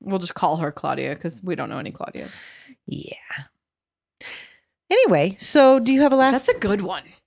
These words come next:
Speaker 2: Yeah.
Speaker 1: Jesus.
Speaker 2: Yeah.
Speaker 1: That's enlightening.
Speaker 2: Yep.
Speaker 1: That is enlightening. See, I work in an office
Speaker 2: It was
Speaker 1: of
Speaker 2: bugging me. I was like, "What? Who? What is wrong with her?"
Speaker 1: I think you should befriend her and tell her, "Hey."
Speaker 2: Oh, I'm already befriended.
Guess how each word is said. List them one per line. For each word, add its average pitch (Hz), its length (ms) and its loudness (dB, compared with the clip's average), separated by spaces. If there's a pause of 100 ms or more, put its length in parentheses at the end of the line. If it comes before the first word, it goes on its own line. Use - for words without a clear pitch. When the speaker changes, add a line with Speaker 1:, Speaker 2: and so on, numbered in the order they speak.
(380)
Speaker 2:
Yeah. 185 120 -6
Speaker 1:
Jesus. - 760 0
Speaker 2:
Yeah. 170 300 -2 (400)
Speaker 1:
That's 233 160 0
enlightening. 175 580 0 (840)
Speaker 2:
Yep. 170 180 -2 (220)
Speaker 1:
That 226 320 0
is 175 120 -2
enlightening. 156 640 -10
See, - 180 0
I 226 180 4
work 285 220 0
in 185 60 -4
an 160 60 -8
office 180 240 -6
Speaker 2:
It 262 80 4
was 370 160 4
Speaker 1:
of 226 60 4
Speaker 2:
bugging 208 560 4
me. 147 200 2
I 156 160 2
was 180 220 2
like, 190 200 0
"What? 247 300 -2 (120)
Who? 330 200 0 (120)
What 311 220 0
is 262 160 0
wrong 240 280 4
with 196 120 0
her?" 127 220 -2 (560)
Speaker 1:
I 202 120 -6
think 254 340 0
you 226 80 0
should 175 260 -4
befriend 165 400 -6
her 170 220 -2
and 160 180 -6
tell 170 180 -6
her, 165 200 -6
"Hey." 226 520 -8
Speaker 2:
Oh, 202 60 0
I'm 208 200 2
already 165 220 0
befriended. 123 520 -8